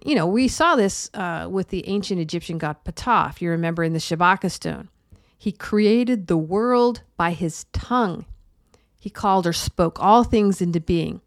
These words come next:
and he did it through divine utterance. In other words, it was by speaking the words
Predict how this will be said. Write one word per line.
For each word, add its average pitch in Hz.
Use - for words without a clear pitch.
and 175
he 170
did 165
it 175
through 160
divine 160
utterance. -
In 214
other 240
words, 170
it 170
was 180
by 160
speaking -
the 233
words 220